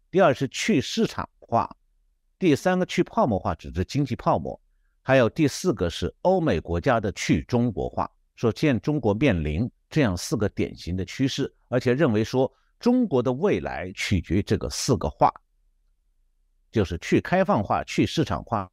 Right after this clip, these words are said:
去泡沫化和外国的去中国化。那么再有就是这个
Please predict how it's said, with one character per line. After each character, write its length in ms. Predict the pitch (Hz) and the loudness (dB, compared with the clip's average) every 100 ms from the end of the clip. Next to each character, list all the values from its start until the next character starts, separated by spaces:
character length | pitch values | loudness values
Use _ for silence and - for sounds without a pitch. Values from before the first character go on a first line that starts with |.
| - | -12
去 160 | - 110 | -4 -4
泡 200 | - 165 | 0 0
沫 160 | 107 82 | 2 0
化 240 | - 120 - _ _ | -2 -2 -4 _ _
和 140 | 98 | -2
外 260 | 110 135 - | 2 2 2
国 180 | 90 | -4
的 120 | 85 - | -4 -6
去 240 | - 131 | -2 0
中 200 | 147 147 | 2 0
国 200 | 110 65 | -2 -4
化。 160 | - _ _ _ _ _ _ _ _ _ _ _ _ _ _ - | -10 _ _ _ _ _ _ _ _ _ _ _ _ _ _ -4
那 60 | |
么 100 | 160 | -2
再 220 | 180 254 208 | 2 4 4
有 100 | 117 | 2
就 140 | 139 | 0
是 140 | 120 | -6
这 160 | - 180 | -2 0
个 120 | 113 | 0